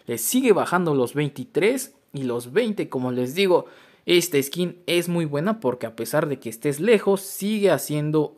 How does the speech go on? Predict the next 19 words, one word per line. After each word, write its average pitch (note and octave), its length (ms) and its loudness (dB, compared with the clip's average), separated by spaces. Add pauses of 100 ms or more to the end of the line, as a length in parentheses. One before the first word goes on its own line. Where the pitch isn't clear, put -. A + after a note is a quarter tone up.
el A#2 160 -14
mismo C#3+ 540 -4
daño. F#3+ 380 2 (260)
Por B2+ 140 -2
acá D3+ 580 -2
no, D#3+ 460 0
no D#3 320 0
le C#3 160 0
baja, C#3+ 680 0 (120)
o B2+ 180 -6
incluso D3+ 640 -4 (180)
hemos D3 320 -4
visto C#3+ 260 -6
en C3+ 120 -4
otras C#3 340 -6
skins C#3+ 320 -10
que - 140 -12
por B2 180 -6
acá, A#2 320 -2